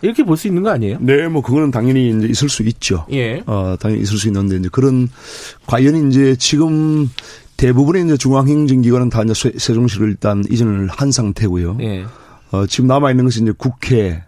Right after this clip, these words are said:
Speaker 2: 또 일부 이제 일부 중앙행정부처,
Speaker 1: 네.
Speaker 2: 뭐 청와대 이 정도인데, 다 합친다고 해도 그게 그렇게 크지 않거든요.
Speaker 1: 음.
Speaker 2: 지금 이미, 어, 중앙행정기관이 세종시에 가 있는 게 훨씬 더 지금 비중이 크단 말입니다.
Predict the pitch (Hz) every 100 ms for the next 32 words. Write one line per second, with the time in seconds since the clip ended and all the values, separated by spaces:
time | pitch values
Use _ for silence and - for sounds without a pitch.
0 | - - 113 139 139 143 139 120 117 147
1 | 160 156 151 156 156 - - 127 113 110
2 | 117 101 87 - - 85 85 113 107 123
3 | 233 - 110 - 131 135 131 110 117 117
4 | 123 101 92 131 - - - - - -
5 | 135 - 117 175 185 180 185 - - 190
6 | 175 151 151 147 123 139 131 131 _ _
7 | - 135 127 _ - 170 160 123 135 135
8 | 87 104 120 117 113 110 107 165 160 156
9 | 180 156 131 - - - - - - 131
10 | 123 123 120 117 113 - - 139 143 139
11 | 156 156 151 156 156 147 135 135 135 127
12 | 135 151 143 156 - 120 147 156 113 113
13 | 131 120 107 104 98 117 117 - 160 143
14 | 95 90 90 85